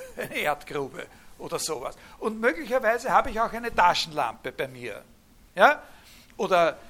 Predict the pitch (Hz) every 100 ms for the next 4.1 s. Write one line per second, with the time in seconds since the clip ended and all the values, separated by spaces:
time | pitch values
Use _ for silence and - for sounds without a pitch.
0 | - - - - - - 170 196 226 254
1 | 247 240 214 254 226 240 - - 269 269
2 | 233 220 220 214 240 180 185 160 - -
3 | - - 156 151 120 - 147 131 143 117